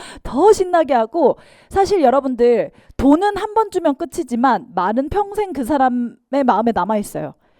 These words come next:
여러분들이 가영쌤이 제가 진짜 여기까지 남아있을 수 있었던 게 뭐냐면은 단 한 명의 학생이라도 내 수업을 들어주고 내 수업으로 바뀔 수 있다면 나는 여기 서 있을, 나 또 울면 안 되는데.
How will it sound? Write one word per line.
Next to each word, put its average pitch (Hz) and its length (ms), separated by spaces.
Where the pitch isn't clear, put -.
여러분들이 240 720
가영쌤이 254 720
제가 269 220
진짜 247 240
여기까지 302 840
남아있을 262 540
수 254 180
있었던 254 380
게 247 80
뭐냐면은 214 600
단 262 200
한 359 220
명의 427 260
학생이라도 370 920
내 226 160
수업을 285 320
들어주고 240 680
내 220 120
수업으로 269 340
바뀔 311 380
수 285 140
있다면 240 500
나는 233 260
여기 240 440
서 349 180
있을, 349 420
나 190 100
또 214 140
울면 220 280
안 170 120
되는데. 196 380